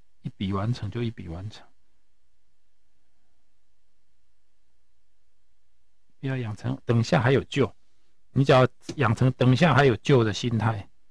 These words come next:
你每一次都会救他，所以你变成你每一次都没有写好。因为你想说有，等一下有救嘛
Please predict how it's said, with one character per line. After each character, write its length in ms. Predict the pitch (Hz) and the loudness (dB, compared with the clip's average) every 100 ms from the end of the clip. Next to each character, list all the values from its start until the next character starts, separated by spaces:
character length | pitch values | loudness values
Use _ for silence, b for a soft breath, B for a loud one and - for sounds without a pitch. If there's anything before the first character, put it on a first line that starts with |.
| - - - | -20 -20 0
你 120 | 131 | 4
每 200 | 151 107 | 4 2
一 20 | |
次 140 | - 127 | 0 2
都 120 | 117 | 2
会 120 | 110 | 2
救 200 | - 113 | 0 -2
他， 300 | 85 104 92 - - - - - - | -2 -8 -10 -18 -20 -20 -20 -20 -12
所 140 | 143 | -4
以 40 | 127 | -4
你 60 | |
变 140 | 117 120 | -2 0
成 180 | 127 | 4
你 140 | 139 160 | 6 8
每 160 | 156 | 6
一 40 | 90 | 2
次 120 | - | 0
都 80 | 127 | 2
没 140 | 117 | 2
有 60 | 95 | 0
写 220 | - 78 | -6 -12
好。 220 | 80 - - - - - - - - - - - - - - - - - | -14 -16 -20 -20 -20 -20 -20 -20 -20 -20 -20 -20 -20 -20 -20 -20 -20 -4
因 100 | 160 | 0
为 20 | |
你 60 | 156 | 0
想 180 | 110 | -2
说 100 | - | -2
有， 200 | 151 101 | 0 0
等 200 | - 98 | -4 -2
一 40 | 104 | -2
下 200 | - 156 | 2 0
有 160 | 92 76 | 0 -8
救 280 | - 175 135 | -2 0 0
嘛 220 | 73 - | -4 -18